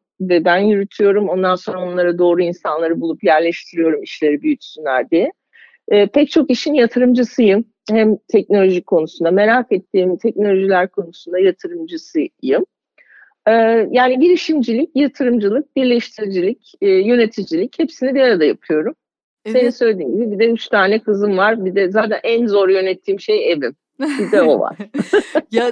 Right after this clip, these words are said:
Speaker 2: senin için bu arada seri girişimci sıfatı da gördüm mesela. Ne kadar enteresan geldi böyle seri girişimci, e,
Speaker 1: Seri
Speaker 2: kelimesi.
Speaker 1: girişimci.
Speaker 2: Zaten,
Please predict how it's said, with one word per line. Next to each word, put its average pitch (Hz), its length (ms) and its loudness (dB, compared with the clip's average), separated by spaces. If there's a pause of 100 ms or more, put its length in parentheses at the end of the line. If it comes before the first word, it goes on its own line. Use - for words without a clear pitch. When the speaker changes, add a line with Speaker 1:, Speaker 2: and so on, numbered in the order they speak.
(140)
Speaker 2:
senin 269 440 -4
için 330 280 -10
bu 247 100 0
arada 320 300 -4
seri 254 520 -8
girişimci 285 880 -4
sıfatı 196 500 -10
da 185 100 -4
gördüm 170 520 -6
mesela. 165 360 -8
Ne 190 160 -6
kadar 233 240 -2
enteresan 214 680 -4
geldi 185 360 -2
böyle 220 300 -2
seri 220 440 -8
girişimci, 202 680 -10
e, 240 360 -6
Speaker 1:
Seri - 0 -
Speaker 2:
kelimesi. 196 340 4
Speaker 1:
girişimci. 254 680 0
Speaker 2:
Zaten, 311 500 0